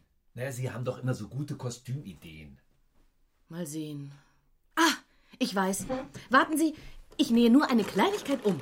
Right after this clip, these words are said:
Speaker 2: Wie war es eigentlich bei Herrn Grieg? Kommt er zur Premiere?
Speaker 1: Hören Sie mir bloß auf. Henrik Ibsen schreibt ein Bühnenstück und will es nicht sehen, weil er irgendwo im Ausland sitzt.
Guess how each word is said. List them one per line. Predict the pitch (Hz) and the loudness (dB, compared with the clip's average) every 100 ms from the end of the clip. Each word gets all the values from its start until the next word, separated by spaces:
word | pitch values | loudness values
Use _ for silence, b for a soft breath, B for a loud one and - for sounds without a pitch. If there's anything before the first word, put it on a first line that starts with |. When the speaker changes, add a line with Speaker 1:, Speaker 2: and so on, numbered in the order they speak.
| - - - - - - - - - - - - - - - - - - - - - - - - - - - - - | -8 -16 -14 -16 -16 -16 -18 -16 -16 -14 -14 -14 -16 -14 -14 -14 -14 -14 -14 -16 -16 -14 -12 -12 -14 -14 -16 -12 -2
Speaker 2:
Wie | 339 | 2
war | 302 294 | 4 4
es | 294 | 2
eigentlich | 233 240 220 | 2 0 0
bei | 208 | 0
Herrn | 214 196 | 0 -2
Grieg? | 170 220 359 - - - - | 0 -2 -2 -6 -14 -14 -10
Kommt | 170 170 | -8 -6
er | 170 | -4
zur | 180 | -4
Premiere? | - 170 165 170 185 - - | -4 -6 -2 -2 -2 -6 -4
Speaker 1:
Hören | 208 | -2
Sie | 175 | 0
mir | 180 160 | 0 0
bloß | 160 151 | -2 0
auf. | 156 147 - | 0 0 -2
Henrik | 151 165 147 160 | -6 -4 -6 -8
Ibsen | 170 254 | -10 -8
schreibt | 156 156 - | -2 -2 -2
ein | 123 | -4
Bühnenstück | 165 262 262 - 202 | -4 -8 -8 -8 -6
und | 180 | -4
will | 156 | -2
es | 147 | -4
nicht | 131 117 | -4 -10
sehen, | - 139 170 247 | -6 -2 -2 -2
weil | 170 139 | -2 -2
er | 135 | -2
irgendwo | 131 123 | -4 -4
im | 107 | -6
Ausland | - 131 143 165 175 | -4 -6 -4 -6 -8
sitzt. | 220 247 - | -8 -12 -14